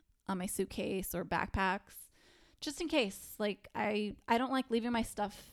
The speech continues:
you know, in a public place. Like, when we would take ferries, um, they would just, like, throw your luggage and backpack just, like, all in this one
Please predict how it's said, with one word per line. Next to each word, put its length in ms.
you 140
know, 320
in 100
a 60
public 480
place. 480
Like, 340
when 180
we 80
would 160
take 440
ferries, 840
um, 960
they 120
would 140
just, 180
like, 140
throw 280
your 500
luggage 800
and 140
backpack 520
just, 220
like, 220
all 240
in 100
this 180
one 220